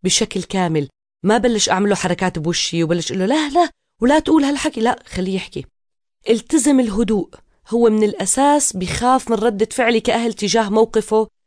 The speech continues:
الغريب اللي صاير معه أو اللي تعرض له، فضروري يكون هادية لحتى هو يشعر بالأمان ويكمل حكي. فيني أطلب المساعدة من المختصين اللي هن الشرطة، وفي مختص نفسي ليتعافى ابني من الصدمة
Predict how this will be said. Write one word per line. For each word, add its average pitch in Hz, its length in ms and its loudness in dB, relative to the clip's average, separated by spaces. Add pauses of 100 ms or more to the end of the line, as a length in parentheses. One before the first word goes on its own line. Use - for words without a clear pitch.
(300)
الغريب 196 640 2
اللي 175 160 -2
صاير 175 360 -2
معه 156 180 -2
أو 170 120 0
اللي 170 120 -4
تعرض 151 380 -6
له، 127 100 -10 (420)
فضروري 190 480 2
يكون 190 280 -4
هادية 226 520 -2 (320)
لحتى 190 300 -6
هو 196 140 -2
يشعر 180 360 -2
بالأمان 180 440 -4
ويكمل 151 400 -6
حكي. - 260 -16 (400)
فيني 320 340 6
أطلب 262 280 2
المساعدة 226 800 2
من 202 120 -2
المختصين 214 720 0
اللي 156 180 -4
هن 165 100 -2
الشرطة، 226 560 0 (340)
وفي 247 240 0
مختص 240 500 0
نفسي 202 320 -4 (380)
ليتعافى 180 500 -2
ابني 233 380 2
من 220 100 0
الصدمة 196 480 -2